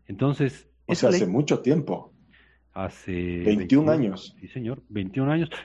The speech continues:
Speaker 1: Fue, eh, eh, a ver, entró en vigencia, a ver, los ecuatorianos siempre decimos que nos dolarizamos en enero del año dos mil, porque fue el nueve de enero del dos mil que Yamil Maguad dijo que nos dolarizábamos, pero oficialmente nos dolarizamos el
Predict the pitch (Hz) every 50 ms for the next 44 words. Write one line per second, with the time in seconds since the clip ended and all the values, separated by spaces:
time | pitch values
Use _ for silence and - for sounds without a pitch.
0 | - _ _ - 156 180 170 127 - - _ _ - - 120 - 143 135 127 113
1 | 113 120 113 113 113 120 113 - 143 175 202 208 202 185 - - 160 185 185 190
2 | - 214 202 _ _ _ _ _ _ - - 95 90 90 _ _ _ _ _ _
3 | _ _ - 123 123 135 127 139 127 139 131 147 165 180 196 190 156 135 127 160
4 | 160 156 151 135 123 143 143 143 135 - 120 110 101 104 104 101 98 98 95 -
5 | 120 123 127 117 104 101 95 95 95 98 110 120 120 98 95 87 95 98 101 95
6 | 87 85 78 78 87 87 - - _ _ _ _ _ _ _ _ _ _ - -
7 | 113 - - 123 123 123 120 - _ - - 151 156 156 156 156 151 147 127 117
8 | 143 156 156 151 143 135 139 143 143 143 135 127 123 123 120 139 139 143 135 -
9 | 127 104 104 101 107 117 117 113 104 98 107 113 110 - - - _ _ _ -
10 | - _ _ - - 107 127 107 107 101 98 92 98 90 87 85 85 - 90 87
11 | 92 104 135 151 - _ _ _ _ _ _ _ _ _ _ _ _ _ _ _
12 | _ _ - - - - - _ _ - 123 123 131 - - - 107 127 127 -
13 | - 180 196 190 170 160 175 190 190 190 208 - - _ _ _ - 107 107 110
14 | 107 104 107 101 101 95 95 - - 131 147 147 120 98 90 85 82